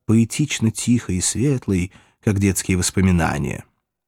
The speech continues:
Ветер плавно качал ветви, словно перебирая страницы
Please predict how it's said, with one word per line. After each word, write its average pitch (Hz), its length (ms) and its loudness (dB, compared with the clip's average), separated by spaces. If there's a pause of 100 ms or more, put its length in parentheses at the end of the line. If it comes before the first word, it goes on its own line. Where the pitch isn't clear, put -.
Ветер 135 360 0
плавно 135 340 0
качал 95 340 -2
ветви, 120 380 2
словно 104 360 0
перебирая 104 540 0
страницы 101 840 0